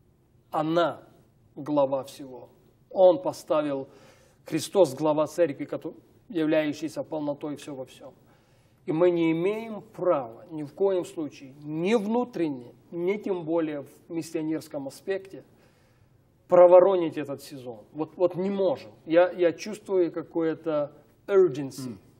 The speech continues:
Speaker 1: внутри себя, что мы должны мобилизовать все силы, которые только есть, для того, чтобы достигнуть людей Евангелием Господа нашего Иисуса Христа, и ближних, и дальних.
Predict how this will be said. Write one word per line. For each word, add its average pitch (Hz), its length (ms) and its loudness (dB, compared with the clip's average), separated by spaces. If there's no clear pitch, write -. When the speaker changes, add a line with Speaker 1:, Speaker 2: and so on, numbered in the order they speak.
Speaker 1:
внутри 156 500 -6
себя, 139 460 -10
что - 160 -6
мы 165 160 4
должны 156 360 0
мобилизовать 151 720 -2
все - 280 -10
силы, 143 420 -10
которые 143 440 -8
только 165 380 -4
есть, 135 280 -8
для 135 120 -12
того, 143 260 -6
чтобы 135 320 -8
достигнуть 165 760 -8
людей 135 540 -6
Евангелием 143 640 -2
Господа 143 400 -6
нашего 131 420 -8
Иисуса 139 420 -14
Христа, - 420 -14
и 233 180 0
ближних, 233 800 -6
и 170 100 -8
дальних. 127 640 -8